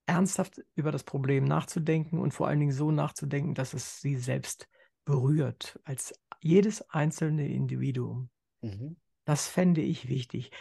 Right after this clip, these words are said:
Speaker 1: Das, du hast viele Spuren davon, durchaus drin, ja. Ähm,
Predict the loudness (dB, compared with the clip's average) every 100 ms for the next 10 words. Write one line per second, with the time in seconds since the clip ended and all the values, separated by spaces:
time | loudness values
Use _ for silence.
0 | -12 -2 -2 0 -6 0 2 2 0 -4
1 | -4 -2 2 4 2 0 -4 -4 -4 -2
2 | 0 0 0 -2 -2 0 0 0 -2 -4
3 | -10 -20 _ _ _ 0 2 2 0 -2
4 | -4